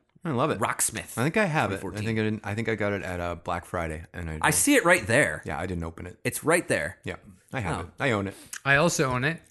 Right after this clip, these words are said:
Speaker 3: and I
Speaker 1: You bought it
Speaker 3: not
Speaker 1: on Black
Speaker 3: opened it.
Speaker 1: Friday, and you haven't opened it,
Speaker 2: <laughs>
Speaker 1: Leroy?
Speaker 2: I'm, I'm really curious why it never caught on, because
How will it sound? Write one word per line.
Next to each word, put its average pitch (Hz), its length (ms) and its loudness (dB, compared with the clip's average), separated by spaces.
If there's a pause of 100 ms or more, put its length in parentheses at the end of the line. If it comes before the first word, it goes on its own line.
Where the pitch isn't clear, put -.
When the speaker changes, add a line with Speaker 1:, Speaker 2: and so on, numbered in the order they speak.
(120)
Speaker 3:
and 139 100 0
I 123 180 2 (100)
Speaker 1:
You 117 80 4
bought 110 160 6
it - 20 6
Speaker 3:
not 107 80 8
Speaker 1:
on 107 60 6
Black 117 180 8
Speaker 3:
opened - 120 6 (120)
it. 165 120 6
Speaker 1:
Friday, - 140 2
and 117 80 2
you 117 60 4
haven't 120 200 4
opened 117 200 2
it, - 60 -8 (340)
Speaker 2:
<laughs> - 320 -10
Speaker 1:
Leroy? 131 220 6
Speaker 2:
I'm, 160 180 6 (100)
I'm 269 160 2
really 330 220 6
curious 220 500 6
why 160 180 8
it 151 120 4
never 156 220 6
caught 135 320 6
on, 120 320 6
because 110 500 0